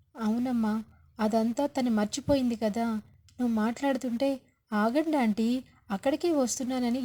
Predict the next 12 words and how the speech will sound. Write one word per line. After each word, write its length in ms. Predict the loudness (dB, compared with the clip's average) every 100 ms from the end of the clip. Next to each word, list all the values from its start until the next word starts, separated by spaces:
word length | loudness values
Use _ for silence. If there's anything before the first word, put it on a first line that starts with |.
| 0
ఎంత 220 | 0 0
గట్టిగా 360 | 0 -2 -2 -2
ప్రశ్నించిందో 680 | 0 -2 -2 -4 -4 -4 -2 -4 -6 -8
అర్థమైంది 480 | -6 -6 -4 -4
కదా 220 | -4 -2 0
నీకు" 340 | 0 -2 -2 -2 -4 -12 _ _ -4
అనగానే, 560 | -2 0 -2 -2 -2 -4 _ _ -10
"సరేలేవే, 680 | -2 0 2 0 0 0 -2 -6 _ _ _ _ -6
నీకు 200 | -2 -2
రా 120 | -2
టిఫిన్ 360 | -2 -4 -4 -2
పెడతాను." 460 | -4 -2 0 0